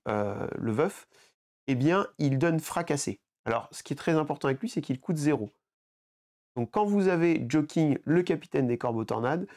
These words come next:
vous avez une unité à côté de vous qui va devenir, euh, tanky, avec la...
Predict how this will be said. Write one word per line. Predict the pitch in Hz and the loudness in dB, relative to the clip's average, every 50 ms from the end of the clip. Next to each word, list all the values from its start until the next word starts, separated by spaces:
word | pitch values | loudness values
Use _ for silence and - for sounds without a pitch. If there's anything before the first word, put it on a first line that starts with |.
| - _ _ _ _ _ - | -20 _ _ _ _ _ -2
vous | 165 180 165 175 | 0 2 4 4
avez | 165 143 151 165 - - - | 4 4 2 2 0 0 0
une | 196 180 180 | 2 2 4
unité | 180 170 170 160 - 160 170 - - _ _ _ - | 4 2 2 2 2 2 0 0 -2 _ _ _ -6
à | 135 | -2
côté | - 147 143 - 135 | 0 0 2 2 2
de | 120 120 | 0 0
vous | 139 160 | -2 -4
qui | 196 - - 127 | -4 -2 0 0
va | 127 131 | 2 2
devenir, | 123 131 131 120 127 143 151 165 170 - - _ _ _ _ _ _ _ _ _ _ - | 2 2 2 4 4 4 4 4 2 0 -6 _ _ _ _ _ _ _ _ _ _ -6
euh, | - | -6
tanky, | - - 190 185 - - - 170 233 - _ _ _ _ _ _ _ _ _ _ _ - | -4 -2 -2 -2 -2 0 0 0 0 0 _ _ _ _ _ _ _ _ _ _ _ -6
avec | 107 107 110 110 - - | -2 -2 -2 -2 0 0
la... | 104 95 - - - - - - - | 0 0 0 0 -2 -2 -2 -4 -4